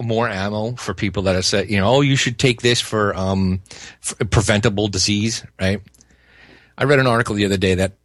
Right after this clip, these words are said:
uh, up to sixty percent of all cancer is pre-, preventable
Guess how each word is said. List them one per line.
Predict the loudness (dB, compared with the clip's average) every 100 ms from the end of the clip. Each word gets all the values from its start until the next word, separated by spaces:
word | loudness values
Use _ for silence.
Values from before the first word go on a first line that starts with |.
| -4
uh, | 0 0 -2 0
up | 0 0
to | 0 2 2
sixty | 2 2 0 0 -4
percent | -2 0 0 0 -2 -6
of | -4
all | -4
cancer | 0 0 0 -2
is | -2
pre-, | -2 -2
preventable | -4 -6 0 0 -2 -8 -10